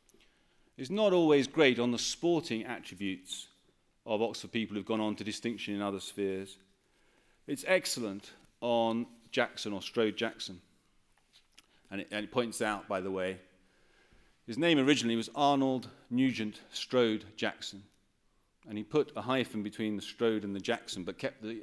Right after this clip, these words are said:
original Strode. So he's really, according to them, Arnold Nugent Strode, Strode Jackson. But anyway,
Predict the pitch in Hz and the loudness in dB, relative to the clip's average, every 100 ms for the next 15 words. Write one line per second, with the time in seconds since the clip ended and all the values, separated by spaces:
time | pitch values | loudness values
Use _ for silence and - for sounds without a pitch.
0 | - 139 120 98 - - 95 87 - _ | -2 -2 0 -4 -8 -6 -4 -4 -10 _
1 | _ _ - 110 104 127 139 98 101 104 | _ _ -10 -6 0 6 8 6 0 -2
2 | 113 101 107 107 104 117 113 113 107 110 | -2 -2 -2 -2 -2 -2 0 0 -2 -4
3 | 113 107 98 - 123 107 101 - 107 95 | -4 -6 -10 -4 0 2 0 -4 -6 -4
4 | 80 95 - 92 - - _ - - - | -6 -10 -12 -18 -20 -20 _ -20 -20 -20
5 | - - - - - - - - _ _ | -20 -20 -20 -20 -20 -20 -20 -20 _ _
6 | _ _ - 175 143 101 87 | _ _ 8 10 10 6 0